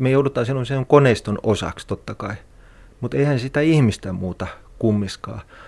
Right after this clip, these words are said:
Ja yksi semmonen, mikä mun mielestä on kumminkin niinku hyvä muistaa, että, että vaikka siellä on sitten ta-, takana tämmönen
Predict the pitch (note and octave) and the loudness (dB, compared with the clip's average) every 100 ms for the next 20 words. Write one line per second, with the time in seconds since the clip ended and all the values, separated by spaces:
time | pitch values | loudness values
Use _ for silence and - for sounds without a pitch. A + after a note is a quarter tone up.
0 | - C#3+ C#3+ F3 D#3+ D#3 C3+ A#2+ A#2+ B2 | -16 -4 -2 -2 -2 0 0 -2 -2 -2
1 | B2+ A#2 - A#2+ C3 A2+ B2+ A#2+ - - | -2 -4 -6 -6 -4 -6 -6 -6 -8 -10
2 | - - C3+ D3 C#3+ B2 C3 A#2+ - G#2+ | -10 -6 -2 2 2 2 2 0 -2 -6
3 | F#2+ - - - A2 - B2+ C3 A2+ A2+ | -6 -4 -4 -4 -12 -2 -2 0 -4 -4
4 | A2+ A2+ A2 A#2+ - G#2+ A#2+ A2+ - - | -2 -2 -2 -4 -6 -2 -2 -2 -6 -2
5 | B2+ A#2+ G#2+ F#2+ - G2 F#2+ F#2+ F#2 | -2 0 0 -2 -4 -2 0 0 0